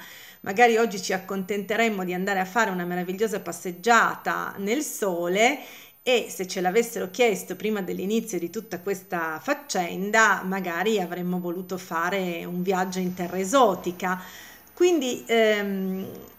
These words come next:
dobbiamo anche riflettere, eh, su, appunto, che cos'è la felicità per noi in ogni circostanza. Ehm, studi hanno dimostrato che, contrariamente a quello che si può pensare,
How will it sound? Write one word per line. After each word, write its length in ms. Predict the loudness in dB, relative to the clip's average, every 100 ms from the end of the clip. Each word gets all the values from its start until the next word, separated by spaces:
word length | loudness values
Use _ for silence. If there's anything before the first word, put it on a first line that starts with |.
| _ _
dobbiamo 500 | -6 -2 2 2 4
anche 300 | 2 2 2
riflettere, 1080 | 2 0 0 0 0 -4 4 4 6 4 2
eh, 520 | 0 0 0 -2 -4
su, 480 | -8 -6 -4 -6 -8 _ -8
appunto, 920 | -8 -6 -4 -4 -2 -2 -2 -4 -4
che 140 | -2
cos'è 320 | 0 0 2
la 100 | 0
felicità 540 | -2 -6 -6 -6 -4 -2
per 180 | -2 -2
noi 640 | -2 -4 -2 -2 -2 -4
in 200 | -6 -4
ogni 240 | -4 -4 -6
circostanza. 1400 | -6 -8 -8 -12 -10 -8 -8 -8 -10 -10 -6 -4 -4 -6 -18 -20 -20 -20 _ -6
Ehm, 1200 | -2 -2 -4 -6 -6 -6 -6 -8 -10 -14 -16 -12
studi 580 | -8 2 4 4 2 2
hanno 280 | 2 2
dimostrato 880 | -2 -4 -4 -4 0 4 4 4 0
che, 160 | -4 -4
contrariamente 720 | -4 -4 -2 -2 -2 -2 -2
a 80 | -2
quello 200 | -2 -2
che 120 | -6
si 160 | -10 -6
può 160 | -4
pensare, 920 | 0 0 0 -4 -2 0 0 0 -2